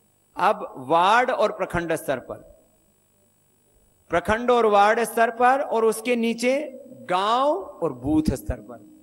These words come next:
एक जहां वोटिंग हो रही है वहां पचास आद-, पच्चीस पचास आदमी समझदार से हों, जिम्मेदार से हों।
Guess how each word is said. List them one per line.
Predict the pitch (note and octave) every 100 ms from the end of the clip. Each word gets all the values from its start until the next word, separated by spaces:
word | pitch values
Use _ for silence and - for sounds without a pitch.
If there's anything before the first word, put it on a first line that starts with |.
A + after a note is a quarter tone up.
| _ _ _ _ _ _ _ _ _ _ _ _ _
एक | E3+ G3+ B3 C4+ G3+
जहां | G3 G#3
वोटिंग | G#3 A3 C4+ B3+
हो | A3
रही | B3
है | B3
वहां | A#3 A#3+
पचास | A#3+ A3+ B3 B3+
आद-, | A#3 G#3+ -
पच्चीस | G#3 G#3 B3 -
पचास | A#3 A3 A3+ A3
आदमी | G3 G3+ A3 A#3 - - _ _ _ -
समझदार | D#3 - F#3+ F3+ G3 F#3
से | D#3+ D3+
हों, | B2+ A#2 -
जिम्मेदार | C3+ E3+ E3 E3+ D#3
से | D3+
हों। | C3 A#2